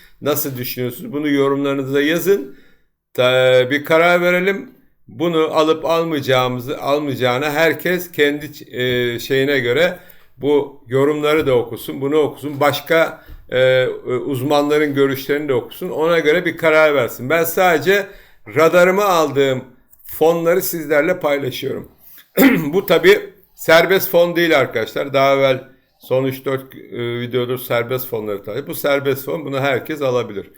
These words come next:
Bir milyon nitelikli yatırımcı olma sınırı yok. Peki buradan nereye gidelim?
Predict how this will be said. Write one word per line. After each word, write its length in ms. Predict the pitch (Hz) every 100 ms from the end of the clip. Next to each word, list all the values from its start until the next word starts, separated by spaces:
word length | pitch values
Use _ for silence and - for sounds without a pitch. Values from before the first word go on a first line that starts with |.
| _ _ _
Bir 100 | 127
milyon 440 | 123 117 117 113
nitelikli 460 | 113 120 131 123 135
yatırımcı 520 | 120 113 117 110 117
olma 280 | 113 110 110
sınırı 600 | - 107 107 123 165 165 - - - -
yok. 460 | 120 123 - - - - - _ _ -
Peki 460 | 185 185 170 127 - - - -
buradan 520 | 127 180 180 185 185
nereye 300 | 185 190 165
gidelim? 540 | 131 131 147 202 -